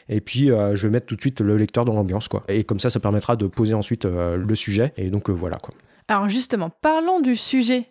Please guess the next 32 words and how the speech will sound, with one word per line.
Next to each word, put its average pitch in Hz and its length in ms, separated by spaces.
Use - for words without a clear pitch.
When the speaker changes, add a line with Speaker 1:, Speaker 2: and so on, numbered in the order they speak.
Speaker 2:
du 185 200
livre, 277 320
les 220 360
écorcheurs. 247 540
C'est - 160
un 190 80
nom 254 160
comme 220 180
ça 254 200
qui 190 160
fait 165 160
peur. 277 540
On 208 160
a 214 80
tout 214 160
de 202 40
suite 254 140
des 208 220
images 226 260
qui - 80
sont - 220
assez 220 400
horribles 220 440
en 202 60
tête. 202 320
Alors 214 200
raconte-nous, 294 500
qu'est-ce 415 260
qu'on 277 200
appelle 254 560
les 185 400
écorcheurs ? - 640